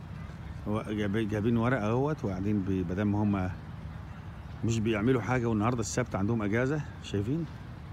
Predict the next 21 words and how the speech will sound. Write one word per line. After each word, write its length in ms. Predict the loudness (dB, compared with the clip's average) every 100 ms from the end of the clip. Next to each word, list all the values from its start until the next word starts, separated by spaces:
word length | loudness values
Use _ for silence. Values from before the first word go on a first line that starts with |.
| -12 -10 -10 -10 -12 -12
شايفين 180 | -6 -2
معسكرات، 440 | 0 0 -2 -2 -2
معسكرات 460 | -2 -2 -2 -4 -4
الشباب 340 | -2 -2 0
جايين 140 | 2 4
ينضفوا 360 | 4 2 0
البارك. 240 | 0 0 -2 -10 -10 -10 -12 -12 -12 -12 -12 -12 -10 -10 -8 -4
أهو، 140 | -2 -4 -10 -8 -8 -6
يا، 220 | -2 0 -2 -4 -10 -2
دي 140 | 2
ناس 540 | 4 6 6 6 4 2
منظمة، 540 | 2 2 2 2 2 -2 -10 -12 -12 -12 -12 -12 -12 -10 0
دي 140 | 2
ناس 460 | 4 2 0 -2 -2
فاهمة 280 | -2 0 -2 -4
بتعمل 280 | -6 -4 -4
إيه. 160 | -6 -6 -8 -12 -12 -12 -12 -12 -12 -12 -12 -12 -12 -12 -12 -12 -10 -6
أهو، 80 | -6 -6 -10 -2
بينضفوا 500 | 0 2 2 0 2 0
وبيشتغلوا 580 | 0 -4 -4 -2 -2 -2 -2
اهوت. 260 | -4 -4